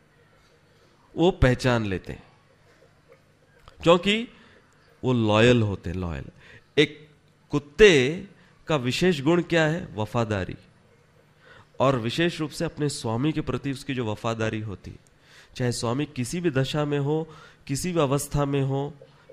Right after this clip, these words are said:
किसी भी रूप में हो, वो जो है पहचान लेता है। उसी प्रकार से रूप गोस्वामी, जो कि प्रामाणिक चैतन्य महाप्रभु के भक्त और कृष्ण के भक्त, वो पहचान लिए और कह रहे हैं कि हाँ, आप ही वो कृष्ण हो।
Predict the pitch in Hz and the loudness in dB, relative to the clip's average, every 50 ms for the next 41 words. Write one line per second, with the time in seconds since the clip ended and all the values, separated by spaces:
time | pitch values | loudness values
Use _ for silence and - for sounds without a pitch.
0 | - - 151 151 143 170 190 175 185 180 147 117 127 151 160 156 - - 131 143 | -12 -6 -4 -4 -2 -2 -2 0 2 2 2 4 4 2 2 0 -2 -6 -2 -2
1 | 139 127 123 123 123 127 127 - - - - - - - - 110 135 151 147 131 | 0 0 0 -2 -4 -6 -8 -12 -18 -20 -20 -20 -20 -12 -4 -2 0 0 0 0
2 | 135 120 113 127 127 - 104 98 104 - - 107 104 95 92 85 82 73 - - | 0 0 0 0 -2 -4 -4 -4 -4 -2 -2 -4 -2 -4 -6 -6 -8 -10 -10 -14
3 | - - - - - 151 151 196 - 165 151 - 151 151 151 147 - 151 135 139 | -16 -18 -16 -10 -6 -2 -2 0 0 0 0 2 4 4 4 2 2 0 0 0
4 | 123 147 151 135 135 123 - - 135 139 151 160 165 151 123 - - - _ _ | 0 -2 0 0 0 0 0 -2 0 2 2 2 0 -2 -4 -6 -14 -20 _ _
5 | _ _ - _ _ _ _ _ _ _ _ - - 143 143 - 151 - - 135 | _ _ -20 _ _ _ _ _ _ _ _ -6 -4 -2 -2 -2 -2 -2 -2 0
6 | 123 117 113 123 135 151 165 190 180 - - 147 143 - 151 143 143 131 123 120 | 0 0 2 2 0 2 2 0 -2 -2 -4 -4 -2 -2 -2 -2 -2 -2 -2 -2
7 | 123 131 127 - 120 117 110 123 131 127 - 123 104 90 - 120 143 - - - | -2 -4 -4 -4 -6 -6 -4 -4 -4 -4 -6 -8 -10 -8 -8 -8 -8 -8 -10 -16
8 | - - - - 117 117 - - 147 139 - - - 127 - 127 98 120 127 - | -16 -14 -10 -10 -12 -10 -8 -8 -8 -8 -8 -10 -12 -10 -10 -8 -6 -6 -8 -8
9 | - - - - - - - - - - - - 135 120 - 123 117 123 120 - | -10 -14 -16 -18 -18 -18 -20 -20 -20 -18 -10 -10 -8 -2 0 0 0 2 4 4
10 | 151 147 147 143 139 135 139 135 127 120 110 - - 117 113 113 110 110 110 107 | 4 4 4 4 2 0 0 0 0 0 -2 -4 -4 -4 -4 -2 -2 -4 -4 -6
11 | 104 - 104 101 101 98 87 85 80 - _ _ - - - - - - - - | -8 -8 -10 -8 -8 -8 -10 -10 -12 -16 _ _ -20 -20 -20 -20 -20 -20 -12 -4
12 | - 113 127 135 135 131 - - 147 202 208 170 170 160 165 - - - - _ | 2 4 4 4 4 2 0 -2 0 0 0 0 0 -2 -2 -6 -20 -20 -20 _
13 | - - 156 151 - - - 143 123 123 131 117 101 | -6 -4 -4 -4 -4 -4 -4 -4 -4 -2 -4 -4 -6